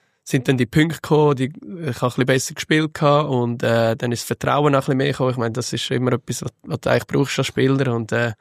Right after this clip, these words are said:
ja, wir hatten plötzlich ein bisschen mehr Eiszeit, Eiszeit gehabt als vorher und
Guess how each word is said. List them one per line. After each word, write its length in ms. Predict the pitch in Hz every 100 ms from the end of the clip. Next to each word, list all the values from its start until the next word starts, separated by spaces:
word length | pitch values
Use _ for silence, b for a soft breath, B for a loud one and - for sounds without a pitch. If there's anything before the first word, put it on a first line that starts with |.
| b b b b -
ja, 200 | 139 143
wir 60 |
hatten 180 | 135 131
plötzlich 260 | 139 135 -
ein 80 | 131
bisschen 120 | 139
mehr 80 | 143
Eiszeit, 320 | 151 - 151 -
Eiszeit 400 | 156 151 - 156
gehabt 180 | - 135
als 140 | 131 -
vorher 480 | 139 151 147 147
und 120 | 123